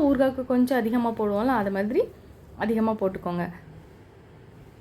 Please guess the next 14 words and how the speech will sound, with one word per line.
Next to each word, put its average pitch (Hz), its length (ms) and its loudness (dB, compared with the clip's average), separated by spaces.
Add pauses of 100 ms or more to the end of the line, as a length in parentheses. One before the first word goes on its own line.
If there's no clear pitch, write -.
(340)
நான் 220 160 2
வந்து 214 280 4
ஒரு 220 200 4
ஸ்பூன் 254 320 -2
அளவுக்கு 208 400 2
உப்பு 262 220 0
சேர்த்துருக்கிறேன். 226 600 -2
அப்புறம் 311 220 -4
காரத்துக்கு, 233 680 0
நம்ம 202 220 0
காரத்துக்கு 208 460 -2
தகுந்த 190 280 0
மாதிரி 190 280 2
சேர்த்துக்கலாம். 185 540 -2